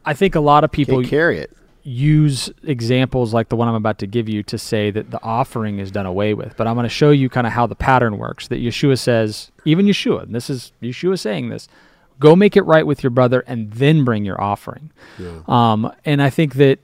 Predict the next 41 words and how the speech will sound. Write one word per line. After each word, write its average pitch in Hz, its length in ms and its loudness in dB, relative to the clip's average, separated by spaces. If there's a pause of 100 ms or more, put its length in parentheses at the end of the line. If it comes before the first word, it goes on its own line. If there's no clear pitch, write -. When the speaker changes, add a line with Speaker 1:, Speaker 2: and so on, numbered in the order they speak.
Speaker 1:
this 143 220 2
is 131 120 2
an 131 80 0
important 127 560 -4
distinction 127 500 -4
because 120 400 0
you 123 120 -2
can't 180 400 -2
just 135 240 0
not 123 280 0
make 123 200 -4
things 104 260 -6
right 98 380 -2 (120)
and 117 140 -4
then 107 80 -4
just 110 200 -10
ask 107 260 -12
for 117 80 -8
Speaker 2:
Calls 127 200 2
it 123 60 2
a 110 40 2
Speaker 1:
forgiveness. 123 320 -2
Speaker 2:
gift. - 180 -20 (440)
Speaker 1:
But 220 180 2
think 277 140 0
about 113 220 -4
it. - 80 -10
You, 165 160 2
you're 175 180 6
like, 156 160 4
"Oh, 208 180 6
please 185 300 2
forgive 170 260 -2
me, 143 160 -2
Lord," 123 240 0
but 127 140 -4
you're 127 140 -2
continuing 127 600 -2
in 113 100 -4
the 107 80 -4
behavior 104 500 -4